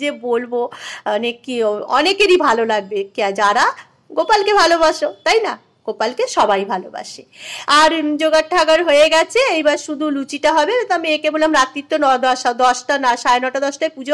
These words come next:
হবে। গোপালকে একটু সন্ধ্যার ভোগ লাগিয়ে দিল আমার মেয়ে, একটু গোপালের যা যা প্রিয় জিনিস সেই সব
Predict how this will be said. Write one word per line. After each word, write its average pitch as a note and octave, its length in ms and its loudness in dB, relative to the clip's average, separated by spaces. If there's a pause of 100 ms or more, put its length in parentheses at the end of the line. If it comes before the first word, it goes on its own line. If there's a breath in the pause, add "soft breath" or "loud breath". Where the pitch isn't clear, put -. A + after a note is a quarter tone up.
হবে। A#4 160 2 (420 loud breath)
গোপালকে D#4 340 2
একটু F4 200 -2
সন্ধ্যার B3+ 420 2
ভোগ C4+ 160 4 (120)
লাগিয়ে A3+ 280 -2
দিল A3 100 -6 (120)
আমার G3 140 -4 (100)
মেয়ে, F#3+ 140 -8 (320 loud breath)
একটু F#4+ 200 0
গোপালের D4+ 360 2
যা C#4 80 2 (120)
যা C4+ 60 2 (100)
প্রিয় B3+ 220 -2 (140)
জিনিস B3 320 -8
সেই G#3 240 -4
সব G3+ 120 -4